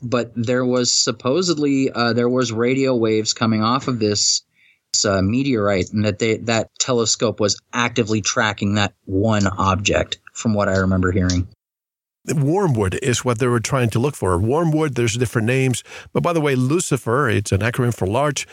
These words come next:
Speaker 2: what is it? Binocular telescope, near infrared spectroscopic utility with camera, an integral field unit for extragalactic research.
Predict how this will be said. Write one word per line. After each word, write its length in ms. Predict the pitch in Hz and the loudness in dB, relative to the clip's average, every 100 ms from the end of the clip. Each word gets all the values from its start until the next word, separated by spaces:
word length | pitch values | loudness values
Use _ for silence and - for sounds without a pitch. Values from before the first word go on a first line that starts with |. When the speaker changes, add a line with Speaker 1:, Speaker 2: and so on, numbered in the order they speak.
| - - _ - | -20 -20 _ -4
Speaker 2:
what 160 | 135 | 0
is 160 | 113 104 | 0 0
it? 120 | 101 | 0
Binocular 520 | 113 123 170 - 170 | 2 0 0 0 0
telescope, 500 | 151 160 151 - 156 | 0 0 0 0 -2
near 260 | 127 139 160 | 0 0 0
infrared 540 | 151 151 - 135 135 | 0 -2 0 0 0
spectroscopic 1040 | - - - 180 - 151 - 170 147 143 - | -4 -6 -4 -2 0 -2 -2 -2 0 -2 -2
utility 720 | - 131 127 - 156 147 143 - | -2 0 0 -2 -2 0 0 0
with 200 | 135 - | -2 -2
camera, 500 | - 127 123 120 - _ _ _ - | 0 0 2 0 -4 _ _ _ -4
an 120 | 127 | 0
integral 400 | 139 - 123 120 | 0 0 0 0
field 360 | 113 - 120 110 | -2 -2 0 0
unit 320 | 113 113 110 - | 0 0 -2 -10
for 220 | - 104 | -4 -2
extragalactic 800 | 143 - - 123 117 113 - 110 - - _ _ | 0 -2 -2 0 0 0 0 -4 -4 -20 _ _
research. 760 | 117 113 127 - 95 80 165 | 0 0 0 0 -2 0 -4